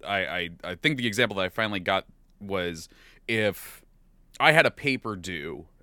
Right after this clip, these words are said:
and I was really nervous about it and everything, I was like, "I just need a break.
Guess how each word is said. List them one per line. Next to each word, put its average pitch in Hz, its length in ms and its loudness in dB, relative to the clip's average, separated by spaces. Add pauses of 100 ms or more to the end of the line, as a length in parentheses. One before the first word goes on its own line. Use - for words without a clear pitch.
(180)
and 104 380 -2
I 95 80 0
was 92 160 -4
really 120 280 -2
nervous 107 400 -6
about 92 240 0
it 90 80 -4
and 90 120 -6
everything, 87 420 -6 (640)
I 110 60 -4
was 101 100 -2
like, 101 140 -4
"I 127 60 6
just 143 180 4
need 165 100 0
a 127 40 -12
break. 113 380 2